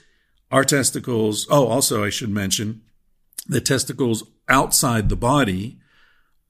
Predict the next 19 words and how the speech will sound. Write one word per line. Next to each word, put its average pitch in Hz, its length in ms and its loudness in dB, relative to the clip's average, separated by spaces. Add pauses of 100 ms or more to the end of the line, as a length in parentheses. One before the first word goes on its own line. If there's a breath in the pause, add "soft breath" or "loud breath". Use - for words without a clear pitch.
(100)
have 120 200 2
a 113 40 4
lower 110 520 2
temperature. 139 480 -2
That's 104 280 0
why 110 440 2
they're 101 180 2
housed 98 400 -6
outside 95 460 -6
the 98 60 -8
body, 107 420 -2
so - 200 0
that 95 220 -6
they 101 100 -8
can 123 160 -12
have 95 180 -10
a 95 40 -8
lower 92 300 -8
temperature. 139 600 -4